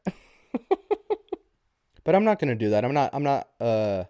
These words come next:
ever going to spank my daughters. I'm just gonna teach them to use their words. So if I go, "Stop pushing on my seat," they're not gonna go, "Nya, nya, nya, nya, nya."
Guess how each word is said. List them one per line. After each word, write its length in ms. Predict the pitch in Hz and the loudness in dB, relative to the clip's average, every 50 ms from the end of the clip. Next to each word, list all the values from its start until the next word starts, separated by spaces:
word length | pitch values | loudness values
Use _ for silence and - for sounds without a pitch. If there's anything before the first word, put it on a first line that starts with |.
| _ _ _ _ _ _ - | _ _ _ _ _ _ -4
ever 220 | 123 120 127 123 | -2 -2 0 0
going 220 | 120 127 120 120 117 | 0 -2 -2 -2 -4
to 120 | - 113 | -6 -8
spank 500 | 104 - - - - 110 101 107 120 - | -12 -12 -14 -8 -4 -4 -4 -4 -4 -6
my 140 | 143 127 110 | -4 -4 -4
daughters. 560 | 107 104 87 87 90 90 123 151 170 - - - - | -2 -2 -2 -2 -2 -2 -2 -2 -4 -8 -12 -12 -6
I'm 220 | 131 127 139 165 170 | -4 -2 -2 -2 -4
just 240 | - 151 131 - | -4 -6 -8 -6
gonna 180 | - 127 110 98 | -6 -6 -6 -6
teach 360 | - - - - 147 - - | -8 -8 -8 -8 -8 -8 -8
them 300 | - 107 98 92 87 90 _ _ _ | -6 -4 -4 -4 -6 -10 _ _ _
to 120 | - - 117 | -12 -12 -10
use 320 | 104 - 104 101 95 - | -8 -8 -8 -8 -8 -8
their 180 | - 95 92 85 | -8 -8 -8 -6
words. 680 | 85 90 92 101 85 - - - - - - - - _ _ _ _ _ _ _ _ _ _ _ _ | -6 -6 -6 -6 -6 -8 -12 -16 -20 -20 -20 -20 -20 _ _ _ _ _ _ _ _ _ _ _ _
So 140 | - - 117 | -8 -6 -2
if 80 | - | 0
I 80 | 120 120 | 0 0
go, 100 | 113 110 | 0 -2
"Stop 400 | 92 - - - - 123 127 - | -4 -6 0 2 2 2 2 2
pushing 300 | - 151 135 - 156 156 | 0 -2 -2 0 0 0
on 100 | 151 151 | 2 2
my 120 | 160 156 | 2 0
seat," 460 | 151 - - - 202 196 175 - _ _ _ _ _ _ _ _ _ _ _ _ _ _ _ _ - | 0 0 0 2 2 2 0 -2 _ _ _ _ _ _ _ _ _ _ _ _ _ _ _ _ 0
they're 140 | 147 143 170 | 2 2 4
not 140 | 180 165 | 2 2
gonna 140 | - 151 139 | 0 -2 0
go, 220 | 127 135 127 117 - - - | 2 2 2 2 0 -4 -4
"Nya, 180 | 175 196 208 | -2 0 0
nya, 200 | 202 196 185 170 | 0 0 0 -2
nya, 180 | 175 180 202 233 | -2 -2 -2 0
nya, 140 | 247 214 170 | 0 -2 -2
nya." 240 | 151 135 110 85 | -2 -2 -4 -6